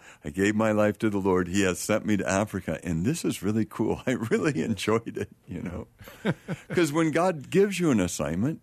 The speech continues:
Speaker 1: it's for your benefit too, right? I mean, whether it's to visit the prisoner or to visit the person in the hospital or the poor, it's, it's always as much for us as it is for them.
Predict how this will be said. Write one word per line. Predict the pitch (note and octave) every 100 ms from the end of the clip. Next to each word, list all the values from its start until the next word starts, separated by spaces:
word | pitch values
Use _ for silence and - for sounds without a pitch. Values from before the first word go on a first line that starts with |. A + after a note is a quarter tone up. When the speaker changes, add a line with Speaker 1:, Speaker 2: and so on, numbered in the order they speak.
| _
Speaker 1:
it's | D3 D#3+ -
for | - D#3+
your | D3+ F#3
benefit | G3 E3+ B2 G#2+ - -
too, | G#3
right? | B2+ A#2+ F#3 -
I |
mean, | C3+ C#3
whether | C3+ D#3 D#3
it's | C#3+ -
to | -
visit | G#2 C#3+ D#3 D#3
the | A2+
prisoner | - C#3+ A#2 F#2 F#2+ B2+ - - - - -
or | - A2+
to | A2+
visit | F#2+ A#2 D3 D3
the | C#3+
person | D3 C#3+ C3+
in | C#3+ C#3
the | A#2+
hospital | F#2+ F2+ - F#2 F#2 G#2+ A2+ -
or | G2 A2+ B2+ C3+ C3+ _ _ - _ _ _
the | G#2+
poor, | G2+ - G2 F#2+ G2+ A2+ - - _
it's, | A#2+ A#2+ - -
it's | C#3 B2+ - - -
always | F#3 A3 F3 G#2+ F#2
as | - F#2
much | F#2+ G#2 - -
for | D#2+ D2+ G2+
us | D#3+ G2 -
as | E2+ F2
it | D#2+
is | D#2+ -
for | -
them. | D#2 F#2+ C#3 C3 B2+